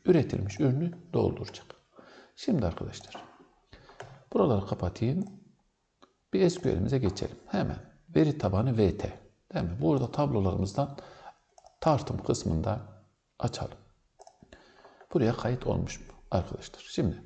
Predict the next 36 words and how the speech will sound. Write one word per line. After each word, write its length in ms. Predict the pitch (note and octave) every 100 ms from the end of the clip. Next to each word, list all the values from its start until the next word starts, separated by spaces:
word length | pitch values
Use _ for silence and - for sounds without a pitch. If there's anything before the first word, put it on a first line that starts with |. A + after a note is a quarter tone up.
| - - - _
iki, 440 | F#3+ F#3+ G#3+ A3 G#2+
bakın 340 | - E2+ F2
durumu 300 | D3 F3+ F#3+
iki, 440 | F#3+ - - E2
diğerleri 460 | E3 D#3 D3+ D3+ C#3
birdi. 360 | C3 F2+ - -
Bunlar 320 | C#3 C3+ A#2 A2+
deneme 260 | A2 F#2+
amaçlı. 400 | E2+ E2+ - - - - - - -
On 160 | F3+ G3
A 220 | F3 E3
B 100 | D#3
C 160 | C#3 B2
plaka 460 | C3+ A2+ - B2 - B2
durum 340 | B2+ A#2 F#3+
iki. 220 | - -
Yani 340 | A2+ B2+ C3 C3
burada 300 | D3 C#3+ A#2
türü 200 | B2+ B2
iki. 420 | G#2 - F#3+ - - -
Sevkiyat 520 | - A#3 F#3+ C3+ -
yapmak 260 | B2 A2+ -
için 260 | - F#2+
girmiş. 460 | B2 D#3+ E3 E3+ - -
On 120 | B2+
iki 220 | C3+ D#3
bin 180 | D#3 D3
tonla 460 | D#3 D#3 D#3+ D#3
boş 280 | C3 D3 -
darası. 600 | C#3+ D3 C#3 - F3+ - - - - -
Bu 120 | D#3
araç 300 | D#3 G#2 -
dolum 320 | C#3+ B2 D3
yapacak. 440 | D#3 D3+ D3+ D#3+ -
Burada 260 | A#2 C3
olacak. 520 | C#3 C#3+ C#3+ D3+ -